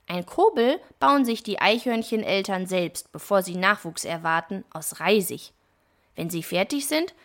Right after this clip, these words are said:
kannst du sie dir eigentlich wie eine Kugel vorstellen, die ungefähr fünfzehn Zentimeter breit ist. Das ist ziemlich klein, aber für die Hörnchen völlig ausreichend. Und bestimmt sehr gemütlich noch dazu.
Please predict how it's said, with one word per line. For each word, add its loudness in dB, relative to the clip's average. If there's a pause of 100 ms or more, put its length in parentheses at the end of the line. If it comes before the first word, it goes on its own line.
(120)
kannst 0
du 2
sie 0
dir -2
eigentlich 0
wie 2
eine 2
Kugel 2
vorstellen, -6 (320)
die -2
ungefähr 4
fünfzehn -2
Zentimeter -4
breit -10
ist. -16 (680)
Das 2
ist -6
ziemlich 2
klein, 0 (360)
aber 4
für -8
die -6
Hörnchen 0
völlig -2
ausreichend. -8 (560)
Und 0
bestimmt 0
sehr 4
gemütlich 2
noch -4
dazu. -2